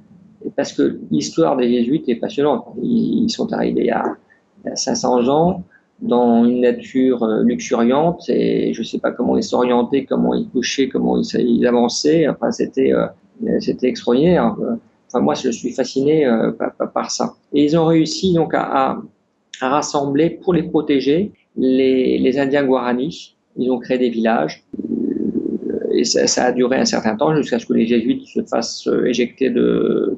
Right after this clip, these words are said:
de, d'Argentine et d'Amérique du Sud. Et donc, il y a dans cette zone plusieurs missions à visiter.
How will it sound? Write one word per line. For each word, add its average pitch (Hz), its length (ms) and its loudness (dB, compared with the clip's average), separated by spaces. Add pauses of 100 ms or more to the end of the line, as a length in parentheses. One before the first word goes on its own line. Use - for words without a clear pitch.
(100)
de, 98 280 0 (160)
d'Argentine 117 440 -2
et 127 60 2
d'Amérique 117 320 4
du 117 100 2
Sud. - 300 -6 (180)
Et - 80 -8
donc, 175 280 2
il - 20 -2
y 175 40 2
a - 20 2
dans 165 120 0
cette 147 200 -4
zone 180 360 0 (280)
plusieurs 165 260 2
missions 156 320 -2
à 143 60 2
visiter. 135 520 0